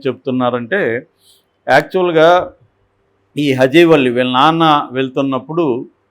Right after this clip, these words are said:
ఒక యాక్సిడెంట్ జరిగింది. ఆ యాక్సిడెంట్ అనేది బైక్ యాక్సిడెంట్.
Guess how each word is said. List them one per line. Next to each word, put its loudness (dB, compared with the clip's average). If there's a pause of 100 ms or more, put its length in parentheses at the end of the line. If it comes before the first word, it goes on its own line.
(140)
ఒక -6
యాక్సిడెంట్ -2
జరిగింది. -8 (280)
ఆ 0
యాక్సిడెంట్ -2
అనేది -8
బైక్ 0
యాక్సిడెంట్. -4